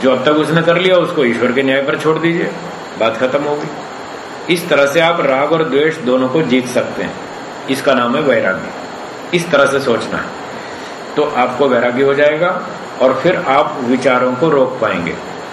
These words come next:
जो सुख देने वाली चीज है उसमें दुख देखना शुरू कर दिया तो विचार उठने बंद हो गए,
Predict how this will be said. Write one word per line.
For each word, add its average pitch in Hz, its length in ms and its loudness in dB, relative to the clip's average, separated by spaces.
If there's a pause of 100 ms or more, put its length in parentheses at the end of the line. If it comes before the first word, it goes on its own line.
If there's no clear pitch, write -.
(500)
जो 135 100 4
सुख 147 200 2
देने 156 260 4
वाली 165 220 0
चीज 175 240 0
है 185 80 4
उसमें 160 340 2
दुख 123 160 2
देखना 143 340 2
शुरू 156 220 2
कर 170 160 6
दिया 175 260 4
तो 165 80 2
विचार 120 320 4
उठने 123 260 0
बंद 143 220 4
हो 156 120 2
गए, 160 140 0